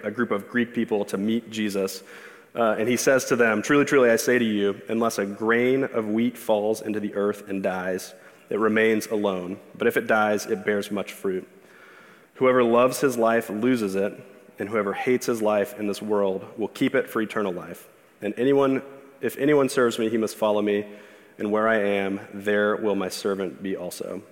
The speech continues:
If anyone serves me, the Father will honor him." I love that. "Truly, truly, I say to you, unless a grain, unless a seed of wheat falls into the earth and dies, it remains alone.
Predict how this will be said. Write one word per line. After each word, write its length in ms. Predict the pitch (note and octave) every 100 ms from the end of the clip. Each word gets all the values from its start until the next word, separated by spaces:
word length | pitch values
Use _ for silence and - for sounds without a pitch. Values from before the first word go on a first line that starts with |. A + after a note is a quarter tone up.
| - -
If 140 | -
anyone 200 | G#2+ G2+
serves 280 | - A2 A2
me, 180 | A2 G#2+
the 120 | G#2
Father 440 | - G2+ G2+ F#2+
will 220 | F#2+ F#2+ -
honor 280 | F2+ F#2 F2
him." 320 | D#2+ D2 A2+ _ _ _ _ _ _ _ _ _ _ _ - -
I 60 |
love 180 | A2 G#2
that. 180 | G2+ G2
"Truly, 240 | B2+ B2+
truly, 300 | A#2+ B2+ A2+
I 80 | G2+
say 240 | G2+ A2
to 60 | G#2
you, 240 | G2+ G2+ - - - -
unless 280 | A2+ A#2 A2+
a 80 | G#2+
grain, 680 | G2+ - A2+ A2+ G2+ G2+ A2 G#2+
unless 240 | G#2+ -
a 40 | G2+
seed 380 | - A#2+ A#2+
of 160 | A#2 G#2
wheat 300 | G#2 G#2 G#2 - - - - -
falls 340 | - A2 A2 G#2+
into 220 | G#2 A2
the 140 | G#2
earth 440 | G2 G2 G2+ - -
and 120 | F#2+
dies, 540 | F#2 F#2 F#2 F#2+ - - - -
it 100 | A2+
remains 320 | G#2 G#2 G#2 G2
alone. 400 | F#2+ F2+ F2+